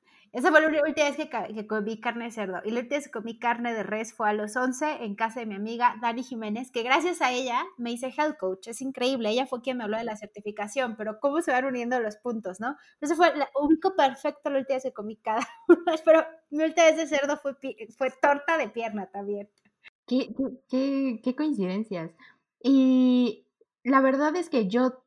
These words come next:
Speaker 2: toda mi infancia fui una persona carnívora, o sea, de que,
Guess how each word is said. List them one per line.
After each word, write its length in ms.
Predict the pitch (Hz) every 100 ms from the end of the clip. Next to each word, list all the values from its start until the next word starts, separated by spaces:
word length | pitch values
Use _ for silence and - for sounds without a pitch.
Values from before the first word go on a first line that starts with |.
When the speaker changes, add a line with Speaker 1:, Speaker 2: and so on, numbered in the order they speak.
| _
Speaker 2:
toda 220 | 262 247 262
mi 140 | 240
infancia 500 | 196 196 208 202 202
fui 120 | 202
una 160 | 202 208
persona 380 | 165 190 190 190
carnívora, 640 | 170 180 190 175 156 160
o 60 | 175
sea, 280 | - 175 165
de 160 | 165
que, 440 | 165 175 165 156